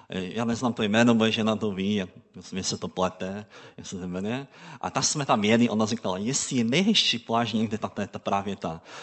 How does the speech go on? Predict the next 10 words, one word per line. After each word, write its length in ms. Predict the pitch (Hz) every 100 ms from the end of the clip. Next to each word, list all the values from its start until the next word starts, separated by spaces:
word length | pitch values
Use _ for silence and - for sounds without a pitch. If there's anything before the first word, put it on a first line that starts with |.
| -
Tak 120 | 95
jsme 180 | - 104
tam 200 | 110 95
jeli 500 | 104 110 113 110 95
a 220 | 82 80 - - - -
pokud 260 | 92 - -
jste 200 | - 98
byli 260 | 104 101
někdy 260 | 98 98 104
na 400 | 98 90 90